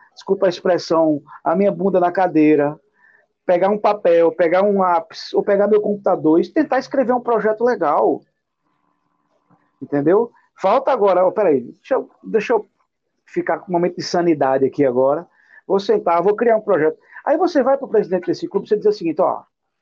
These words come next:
tô com esse projetinho aqui agora, vai ser legal. Então, é, aí eu, eu coloco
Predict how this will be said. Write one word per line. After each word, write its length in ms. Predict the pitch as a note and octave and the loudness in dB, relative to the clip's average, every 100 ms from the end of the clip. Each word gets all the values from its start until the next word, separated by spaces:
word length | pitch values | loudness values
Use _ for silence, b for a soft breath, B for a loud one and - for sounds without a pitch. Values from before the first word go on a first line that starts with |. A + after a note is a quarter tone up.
| _ - | _ -8
tô 100 | G3 | -4
com 80 | G#3 | -4
esse 160 | G3+ | -6
projetinho 500 | - F#3 F3 F3 F3+ | -4 -2 -2 -4 -4
aqui 180 | D#3+ D#3+ | -4 -2
agora, 440 | C3 B2 C3 C3+ D#3+ _ _ _ _ _ | -2 0 -2 -2 -8 _ _ _ _ _
vai 160 | B2 D3 | -6 -6
ser 200 | - G3 | 0 2
legal. 480 | F#3 C#3+ D3 D#3 B B - | 2 2 0 -2 B B -14
Então, 300 | C#3+ F#3+ - - | -6 -6 -6 -10
é, 360 | - C3 B2+ C3 | -4 -2 0 0
aí 200 | B2+ C3 | 0 2
eu, 180 | E3 F#3 D4+ | 2 2 -2
eu 100 | D#3 | -2
coloco 360 | F3+ F3 E3+ | 0 0 -4